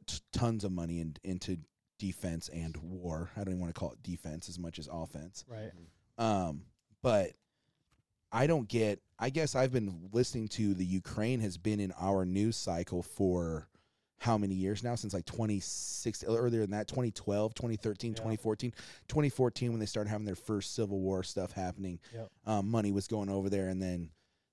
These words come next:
Speaker 1: the, the potus was, uh, at that time the vice president,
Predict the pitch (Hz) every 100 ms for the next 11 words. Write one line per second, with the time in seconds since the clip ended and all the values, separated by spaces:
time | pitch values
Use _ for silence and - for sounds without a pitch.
0 | _ 95 85 71 80 - _ - 92 78
1 | 73 69 - 110 90 90 92 85 - -
2 | - _ _ _ _ _ _ _ 101 95
3 | 78 85 - _ _ _ - 101 - 98
4 | - 101 92 92 78 85 80 - 73 71
5 | 85 80